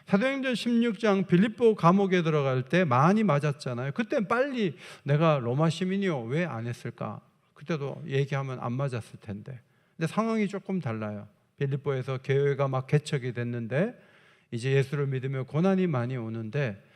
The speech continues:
자신의 지도자로서 고난을 받는 그 일에 제일 앞에 서 있는 것이 의미 있다고 생각했는지 바울은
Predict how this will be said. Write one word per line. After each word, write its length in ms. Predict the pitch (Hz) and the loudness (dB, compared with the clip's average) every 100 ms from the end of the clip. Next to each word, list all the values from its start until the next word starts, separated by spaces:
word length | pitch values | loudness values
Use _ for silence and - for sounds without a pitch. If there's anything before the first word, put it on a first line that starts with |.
| _ _ | _ _
자신의 400 | - 131 147 135 | -6 -4 -2 -4
지도자로서 1000 | 127 139 143 127 120 117 - 156 196 214 - _ _ | -4 0 0 2 0 -4 0 0 0 -4 -16 _ _
고난을 460 | - 135 143 135 120 | -2 2 2 0 -2
받는 320 | 117 123 127 | -4 -4 -4
그 120 | 156 | -2
일에 480 | 143 131 160 208 202 - _ | 0 2 2 2 -4 -16 _
제일 340 | - 131 151 | 0 2 4
앞에 360 | 151 165 - 185 | 2 0 0 -2
서 180 | 180 196 | 0 0
있는 240 | 196 190 | 0 -2
것이 260 | 139 127 143 | -4 -4 -4
의미 380 | 151 165 185 185 | 2 2 4 2
있다고 420 | 147 - 131 131 | 0 -2 -4 -2
생각했는지 920 | 131 131 120 - 135 123 120 180 226 | -4 -4 -4 -6 -4 -4 -2 -2 -2
바울은 520 | 170 110 127 185 143 | -2 -2 2 2 2